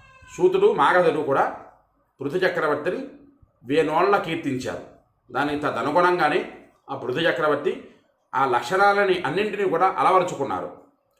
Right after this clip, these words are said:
ఆ సమయంలోనే వేణుడు తాలూకా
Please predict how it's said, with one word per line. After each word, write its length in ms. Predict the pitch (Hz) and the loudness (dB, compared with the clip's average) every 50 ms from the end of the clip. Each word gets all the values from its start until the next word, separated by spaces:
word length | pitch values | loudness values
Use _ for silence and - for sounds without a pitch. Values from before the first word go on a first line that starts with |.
| _ - | _ -8
ఆ 80 | 113 | -6
సమయంలోనే 800 | 117 120 123 131 135 139 139 135 135 139 175 220 - - - - - _ _ _ _ _ _ _ _ _ _ _ - - _ - - _ _ _ _ _ _ _ _ _ _ _ _ _ _ _ _ _ _ | -6 -6 -4 -4 -2 -2 0 0 0 0 0 -2 -2 -6 -12 -18 -20 _ _ _ _ _ _ _ _ _ _ _ -20 -20 _ -20 -20 _ _ _ _ _ _ _ _ _ _ _ _ _ _ _ _ _ _
వేణుడు 400 | 95 101 143 190 220 233 214 226 | -6 0 2 2 2 2 2 0
తాలూకా 580 | 220 202 180 170 160 - - 113 - - - | 2 2 2 0 0 0 -2 -2 -2 -4 -6